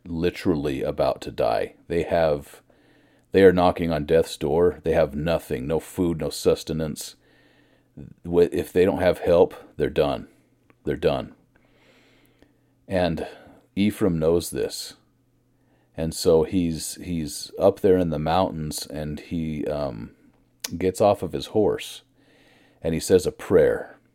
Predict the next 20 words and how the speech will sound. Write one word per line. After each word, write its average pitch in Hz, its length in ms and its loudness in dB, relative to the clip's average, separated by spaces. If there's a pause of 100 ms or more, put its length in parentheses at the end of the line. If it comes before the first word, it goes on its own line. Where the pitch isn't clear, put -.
(360)
And 87 100 -4
this 113 140 -4
is 107 100 -4
a 85 60 -4
true 98 220 -2
story, 73 420 0
by 71 140 -2
the 67 100 -6
way. 62 160 -6 (1160)
He 80 80 -12
says 92 280 0
a 65 80 0
prayer. - 480 2 (1200)
And 85 220 0
in 87 160 0
his 87 220 -4
prayer, 87 500 6
he - 140 -4
says, 78 280 -2
"Lord, 80 480 -2